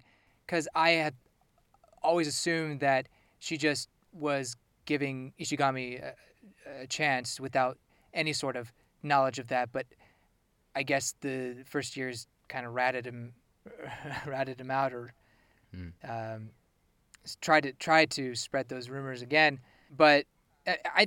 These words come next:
Speaker 1: I think maybe she did kinda take it with, you know, a grain of salt, but also
Speaker 2: Mm-hmm.
Speaker 1: said, "Okay, you know, maybe I should watch out for Ishigami."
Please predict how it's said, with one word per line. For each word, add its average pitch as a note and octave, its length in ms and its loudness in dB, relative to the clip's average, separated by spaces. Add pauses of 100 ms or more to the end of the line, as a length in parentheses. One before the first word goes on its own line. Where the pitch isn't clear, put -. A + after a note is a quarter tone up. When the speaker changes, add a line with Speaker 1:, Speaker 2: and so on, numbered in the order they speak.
Speaker 1:
I G3+ 60 8
think B3+ 200 4
maybe F#3+ 220 6
she F#3 160 0
did D#3+ 220 6
kinda D#3+ 240 0
take D#3+ 240 2
it D#3 100 2 (1120)
with, E3 240 -4
you E3 180 -8
know, C#3 240 -6 (440)
a - 40 -16
grain D#3 200 2
of D3+ 60 0
salt, D#3 460 6
but C#3+ 180 4 (380)
also C#3+ 260 0
Speaker 2:
Mm-hmm. B2 100 -2
Speaker 1:
said, C#3+ 160 2
"Okay, C3+ 400 -2
you C3 80 -6
know, C3 140 -8
maybe B2+ 260 -6
I B2+ 60 -2
should B2 280 -8 (300)
watch C#3 220 0
out C#3 160 4
for C#3 220 -4
Ishigami." C#3+ 640 0